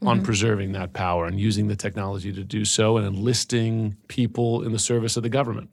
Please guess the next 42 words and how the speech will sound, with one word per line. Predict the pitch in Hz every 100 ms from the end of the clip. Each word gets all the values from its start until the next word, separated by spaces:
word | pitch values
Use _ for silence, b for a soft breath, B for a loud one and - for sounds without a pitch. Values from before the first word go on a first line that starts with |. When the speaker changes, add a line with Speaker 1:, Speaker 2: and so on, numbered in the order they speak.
| -
Speaker 2:
And | 240
then, | 247
there, | 214
of | 196
course, | 185 175
there's | 156
A | - 165
I | 165 - - -
in | 160
terms | - 165 165
of, | - - -
of, | 165 147 -
uh, | 156 147 143 147
weapon-, | 165 160 170
uh, | 156 147 151
weapons | - 156 156 156 147 -
that | 151
are, | 139 - - -
uh, | 147 131 - - _ 269 - _ _ _ -
that | -
are | 147 135 _ _ _ _ _ _ _ - -
done | 156 156 160
this | 175 -
way. | 160 156
You | 180
know, | 170
they | 160 156
just | 156 -
do, | 165
they, | 160 156
they're, | 165 156 175
they're | 180 185 202
becoming | 185 196 - 214 190
dominant | 180 156 151 143 -
in | 151
A | 139 143
I. | 139 147 -
Again, | 180 160
Speaker 1:
Yes. | 135
Speaker 2:
not | 147 175
Russia, | 135 139 147 143
China. | - - -